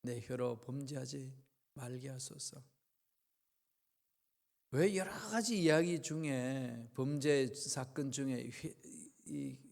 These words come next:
말하는 것, 혀에 대해서 얘기할까요? 성경은 이 말에 대해서 강조를 많이 합니다.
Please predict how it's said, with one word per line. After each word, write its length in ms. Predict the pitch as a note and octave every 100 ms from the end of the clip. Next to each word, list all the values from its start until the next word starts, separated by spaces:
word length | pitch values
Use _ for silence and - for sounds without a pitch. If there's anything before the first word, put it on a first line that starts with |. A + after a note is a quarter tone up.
| _
말하는 760 | - - A2+ C3 F3 G3 A3 A3+
것, 140 | D3 - - _ _ -
혀에 280 | F3+ D3
대해서 320 | C3+ D3+ - B2+
얘기할까요? 600 | A#2+ B2 - B2+ A#2+ A2+ _ _ _ _ _ _ _
성경은 840 | - G#3+ A3 A3 A3+ E3+ G3 C#3 A2 - _ _ _ _
이 60 | C3+
말에 460 | A#2+ A#2+ D#3+ G#3+ F3
대해서 320 | D3+ B2 -
강조를 440 | G#2 B2 B2+ D3
많이 300 | A2+ G#2 B2
합니다. 440 | C3+ G#2 G#2+ -